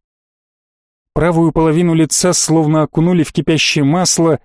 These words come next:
глаз не видит совершенно, болит все, каждая мышца, каждая связка. Подозреваю, завтра я не смогу двигаться без посторонней помощи,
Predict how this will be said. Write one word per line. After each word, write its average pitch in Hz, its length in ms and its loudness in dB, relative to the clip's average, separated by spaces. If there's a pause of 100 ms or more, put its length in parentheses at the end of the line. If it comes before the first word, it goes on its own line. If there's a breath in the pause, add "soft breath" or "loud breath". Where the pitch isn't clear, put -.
(160)
глаз 151 520 2
не 156 120 2
видит 160 240 0
совершенно, 160 720 0
болит 151 380 0
все, 180 580 0
каждая 165 420 0
мышца, 170 720 0
каждая 175 380 0
связка. 147 840 0 (1300)
Подозреваю, 131 580 0
завтра 135 520 0
я 120 200 0
не 120 160 2
смогу 139 380 0
двигаться 131 420 0
без 123 200 -2
посторонней 143 480 0
помощи, 120 500 0